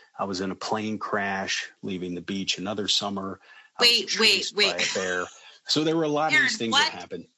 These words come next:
Speaker 2: These could be the three things.
Speaker 1: Yeah,
Speaker 2: All
Speaker 1: but this
Speaker 2: by
Speaker 1: is just
Speaker 2: themselves.
Speaker 1: one. This is
Speaker 2: Okay.
Speaker 1: one. This
Speaker 2: Wait,
Speaker 1: is
Speaker 2: you
Speaker 1: one.
Speaker 2: said somebody tried to kill you, plane crash, chased by a bear. I just wanna
Speaker 1: Yeah.
Speaker 2: make sure I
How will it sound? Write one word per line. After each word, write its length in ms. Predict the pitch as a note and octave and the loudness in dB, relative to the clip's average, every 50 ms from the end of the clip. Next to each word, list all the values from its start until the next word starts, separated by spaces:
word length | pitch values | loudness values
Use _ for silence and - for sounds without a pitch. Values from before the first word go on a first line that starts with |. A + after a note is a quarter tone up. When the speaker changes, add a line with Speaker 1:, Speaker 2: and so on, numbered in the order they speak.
| _ _ _ _ | _ _ _ _
Speaker 2:
These 340 | - C4+ D4+ E4+ F#4 F#4 - | 2 4 4 4 2 0 -2
could 220 | - E4 E4+ B3+ C4 | -2 -4 -4 -2 0
be 260 | C#4+ D#4+ E4+ D#4+ C#4 | 2 2 4 2 2
the 120 | A3 C4+ | 0 -2
three 260 | - - B3+ C4 A#3 A3 | -4 -2 -2 0 0 0
things. 640 | G#3+ A#3+ D4+ D#4 C4 F#3+ E3 D3+ C#3+ - - - - _ _ - - | 2 2 2 4 2 0 -2 -6 -10 -14 -16 -16 -18 _ _ -14 -4
Speaker 1:
Yeah, 240 | C#3+ C#3 B2+ A2+ G2 - | 0 0 0 2 2 2
Speaker 2:
All 140 | - - | 0 2
Speaker 1:
but 80 | - F#3 | 2 2
this 80 | - - | 2 2
Speaker 2:
by 60 | G3 | 0
Speaker 1:
is 60 | D#3+ | 0
just 200 | C3 D#3+ F3 - | 0 0 2 2
Speaker 2:
themselves. 140 | F4+ - - A2+ | 2 2 0 0
Speaker 1:
one. 160 | F2 D#2+ - _ _ _ _ - _ _ | -4 -6 -10 _ _ _ _ -20 _ _
This 200 | - C3+ C3 - | -2 -2 0 0
is 120 | - A2 B2 | 0 -2 -2
Speaker 2:
Okay. 80 | B2 | 0
Speaker 1:
one. 160 | A#2 - - - - - - - - - - - | -2 -2 -2 -4 -10 -18 -20 -20 -20 -20 -12 -2
This 220 | - B3 - A3+ | 0 0 0 0
Speaker 2:
Wait, 40 | A3+ | 0
Speaker 1:
is 60 | G#3 | -2
Speaker 2:
you 80 | A3+ B3 | -2 -2
Speaker 1:
one. 80 | B3+ B3+ | 0 0
Speaker 2:
said 340 | C#4 C4 B3 A#3 A3 A3 - _ _ _ _ _ | 2 2 2 2 0 -6 -14 _ _ _ _ _
somebody 360 | - - A3+ A3 A3+ A#3 C4 | -4 -2 0 2 2 2 0
tried 220 | A3 - B3 A#3+ G#3 | 0 0 0 -2 -2
to 80 | A3 | -2
kill 200 | G#3+ G#3 F#3+ F#3 | -2 -2 -2 0
you, 380 | F3+ F3+ F3 E3+ E3+ E3 E3 E3 _ _ _ _ _ _ _ _ _ _ | 0 0 0 0 0 -2 -6 -8 _ _ _ _ _ _ _ _ _ _
plane 280 | - G#3+ G#3 G#3 G#3 G#3+ | -2 2 2 4 4 2
crash, 640 | G#3+ - F#3 E3+ E3 E3 E3 E3+ - - - - _ _ _ _ _ _ _ _ _ _ _ _ _ | 2 2 2 2 2 2 2 0 0 0 -2 -4 _ _ _ _ _ _ _ _ _ _ _ _ _
chased 360 | - - A3+ G3 F3+ F3 - - | 2 4 4 4 2 0 0 0
by 140 | D#3+ D3 | 2 2
a 100 | D#3+ D3 | 2 0
bear. 360 | C#3 D3+ B2+ - - G#2 - - | -2 -2 -2 -2 -2 -4 -4 -2
I 120 | - F3+ F3+ | 0 2 2
just 200 | F#3+ G3+ - G#3+ | 2 2 2 2
wanna 100 | G#3+ G#3 | 0 2
Speaker 1:
Yeah. 40 | G3+ | 2
Speaker 2:
make 140 | F#3+ F3+ F3 | 2 2 2
sure 180 | - - F3 E3 | 2 2 2 2
I 200 | D#3+ D#3+ D#3 | 2 0 0